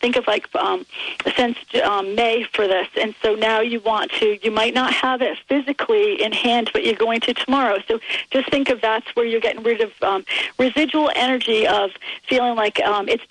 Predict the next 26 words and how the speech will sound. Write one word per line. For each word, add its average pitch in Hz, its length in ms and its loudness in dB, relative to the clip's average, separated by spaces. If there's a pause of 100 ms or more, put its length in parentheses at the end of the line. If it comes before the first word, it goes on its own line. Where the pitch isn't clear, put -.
to 254 100 2
the, 214 380 0
um, 202 300 -2
somewhere 262 380 0
over 233 200 2
the 214 100 0
rainbow. 220 420 0
The 202 100 0
rainbow 240 340 2
is 220 120 0
outside 220 480 -2
of 208 120 -6
me. 202 180 -2
You're 196 120 2
getting 220 260 0
rid 208 140 0
of, 208 180 0
like, 190 220 0
um, 190 240 0 (160)
this 240 140 0
is 240 80 -6
too 247 200 0
good 226 160 0
to - 60 -6
be 220 100 -2
true, 214 360 2